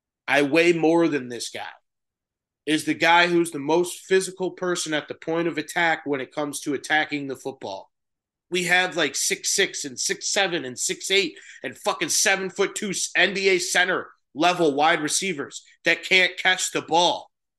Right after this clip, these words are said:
But we got little old five eight, hundred seventy pound Trayvon Rudolph, who's got hands that are fucking glue. So that's my player of the game.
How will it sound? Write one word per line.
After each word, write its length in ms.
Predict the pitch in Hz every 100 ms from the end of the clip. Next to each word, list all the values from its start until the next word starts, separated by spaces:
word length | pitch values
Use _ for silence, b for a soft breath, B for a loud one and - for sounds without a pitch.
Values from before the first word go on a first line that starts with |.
| _ -
But 120 | 160
we 140 | 170
got 220 | 165 151
little 220 | 139 170 180
old 360 | 180 175 156
five 400 | - 170 180 170
eight, 300 | 180 175 -
hundred 460 | 135 170 180 180 151
seventy 400 | 180 175 170 160
pound 340 | - 175 156
Trayvon 500 | - 165 156 156 147
Rudolph, 480 | 143 156 131 101 - _ b b -
who's 180 | 175 131
got 280 | 151 127 160
hands 480 | 165 156 135 - _ _ 139
that 100 | 131
are 80 |
fucking 440 | 113 151 139 139 123
glue. 280 | 120 90 - _ _ -
So 460 | - 143 117 - _ _ _ _
that's 260 | 151 160 165
my 180 | 170
player 500 | 160 165 156 156 147
of 140 | 143 -
the 80 | 131
game. 380 | 131 127 123